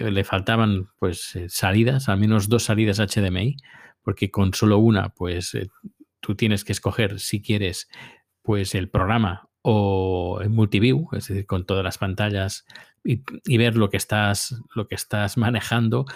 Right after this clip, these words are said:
con todas las entradas de vídeo, con los audios, si estás transmitiendo o no, etcétera, etcétera. Pues, eh, bien, me quejé y bastante. Y,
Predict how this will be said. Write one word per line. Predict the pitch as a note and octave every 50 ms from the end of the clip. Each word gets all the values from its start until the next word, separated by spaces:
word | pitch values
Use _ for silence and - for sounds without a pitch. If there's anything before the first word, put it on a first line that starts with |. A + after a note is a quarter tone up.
| - - -
con | - A2 G#2
todas | G2+ A2 G#2+ G#2+
las | G2 G2 F#2+ G#2
entradas | G2 F#2 G#2 G2+ G2 G2+ F2+ F#2
de | G2+
vídeo, | G2+ B2 C3+ B2+ A#2+ A#2+ A#2+ A#2+ A#2+ A#2+ A#2 A2+
con | - A2 G2 G2 F#2+ F#2+
los | F#2+ F#2 F2+ G2+ G2 -
audios, | A#2 B2 C3 B2 A#2 A#2 A#2 A#2+ A#2 A#2 A#2 A2+ -
si | - - - G2
estás | F#2+ - - G2 F#2+ -
transmitiendo | - G2 F2+ - G2 G2 - G#2 G2 G2 F#2+
o | F#2+
no, | G#2+ A#2 B2 C3+ C3+ C3+ - - - _ _
etcétera, | _ - G#2+ G2 G2+ F#2+ G2
etcétera. | - B2 A2+ A2 A2 B2 C#3 - _ - - - _ _ _ _
Pues, | - A2+ A2 G#2+ G#2 G2+ G2+ F#2+ G2 - -
eh, | G#2 G2 F#2+ F#2 F#2 F#2+ G2 G2 G#2 G2+
bien, | G#2+ G#2+ G#2 F#2+ - - -
me | - A2 G2+
quejé | - F#2+ - - C#3 D#3 E3 -
y | - -
bastante. | G2 F2 - - G#2+ G#2 G2+ - D#3 D3+ - _ _ - - - - - - - _ _ _
Y, | - - C#3 C3+ C3 B2+ B2+ B2+ B2 B2 A#2+ A#2 A#2 A2+ A2 A2 A2+